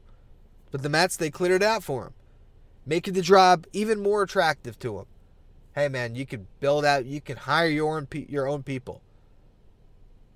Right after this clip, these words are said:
We already saw a report, I don't remember who said it. This is just me kinda recklessly grabbing something I saw off Twitter, but I do believe it was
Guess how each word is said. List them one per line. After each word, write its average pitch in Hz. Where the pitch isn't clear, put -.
We 156
already 214
saw 196
a 190
report, 175
I -
don't 160
remember 202
who 170
said 151
it. 104
This 147
is 196
just 165
me 147
kinda 180
recklessly 160
grabbing 135
something 147
I 131
saw 131
off 127
Twitter, 139
but 135
I 139
do 147
believe 151
it 127
was 127